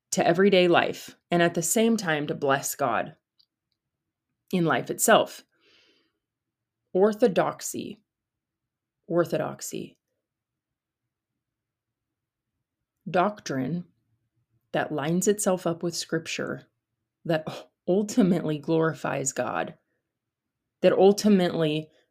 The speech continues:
produces in us a life of worship. Okay? Now, you can Google all three of these words. You can order books. I mean, you can get real intellectual about Christianity. You guys know that that's not,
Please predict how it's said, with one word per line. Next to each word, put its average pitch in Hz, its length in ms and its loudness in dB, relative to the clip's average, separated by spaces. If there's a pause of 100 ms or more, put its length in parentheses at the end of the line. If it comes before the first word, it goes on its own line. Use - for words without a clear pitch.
produces 190 640 6
in 170 160 4
us 147 380 -2
a 151 100 -2
life 160 840 0
of 139 120 -8
worship. 151 500 -2 (1700)
Okay? 185 360 4 (840)
Now, 202 140 10
you 247 180 10
can 381 240 10
Google 262 340 10
all 208 200 6
three 220 200 2
of 196 100 2
these 202 200 2
words. 208 420 4
You - 60 -2
can 151 140 -6
order 165 240 2
books. 220 500 2
I 180 60 4
mean, 175 160 2
you 208 80 4
can 208 160 2
get 180 140 4
real 208 300 4
intellectual 170 800 0
about 131 680 -2 (1080)
Christianity. 107 800 -8 (880)
You 190 240 2
guys 190 260 8
know 208 360 6
that 180 240 4
that's 175 280 -2
not, 175 420 -2